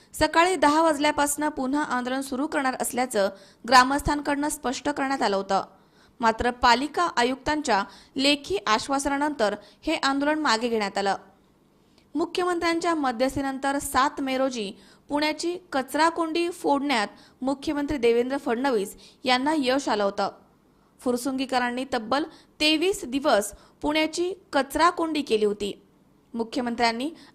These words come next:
आंदोलक ग्रामस्थांकडे एका महिन्याचा अवधी मागितला होता.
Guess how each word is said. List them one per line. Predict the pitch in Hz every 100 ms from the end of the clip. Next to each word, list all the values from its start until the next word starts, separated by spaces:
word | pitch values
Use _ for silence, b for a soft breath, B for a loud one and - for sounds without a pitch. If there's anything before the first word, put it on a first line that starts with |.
| -
आंदोलक | 269 302 339 392 -
ग्रामस्थांकडे | 254 240 277 - 240 302 247 208 - B B
एका | 277 285 381 392
महिन्याचा | 302 269 302 311 220 180
अवधी | 226 233 285
मागितला | 302 226 208 214
होता. | 202 202